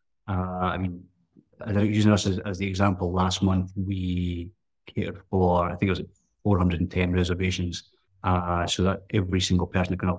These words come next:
you've got automations in place, but I would say about ninety-five percent of those guests are going to send a message that re-, require a reply. They're gonna ask questions, they're gonna need help, they're gonna need check-in instructions, they're gonna need their guides.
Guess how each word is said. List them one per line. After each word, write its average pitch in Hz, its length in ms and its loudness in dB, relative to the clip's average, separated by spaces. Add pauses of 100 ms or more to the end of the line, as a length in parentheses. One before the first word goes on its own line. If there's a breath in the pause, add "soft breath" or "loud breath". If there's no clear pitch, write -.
(140)
you've 98 180 -2
got 107 140 2
automations 90 560 2
in 90 80 -4
place, 92 300 0
but - 240 -4 (600)
I 110 60 -2
would 113 100 0
say 143 100 4
about 110 180 4
ninety-five 95 460 2
percent 95 300 -2
of 80 60 -4
those 90 160 -4
guests 92 280 -2
are 90 60 -4
going 95 240 0
to 92 100 0
send 90 200 0
a - 20 -2
message 87 420 -2
that 85 140 -6
re-, 90 180 -10
require 87 540 -2
a 85 40 -2
reply. 117 540 0 (400 loud breath)
They're 98 100 -8
gonna 90 200 -2
ask 87 160 -4
questions, 95 400 2
they're 92 60 -4
gonna 90 160 2
need 85 180 -2
help, 101 360 2
they're 101 80 -8
gonna 87 180 -2
need 92 160 -4
check-in 92 360 0
instructions, 90 640 -2
they're 95 100 0
gonna 90 220 -2
need 85 180 -6
their - 140 -6
guides. 92 600 -2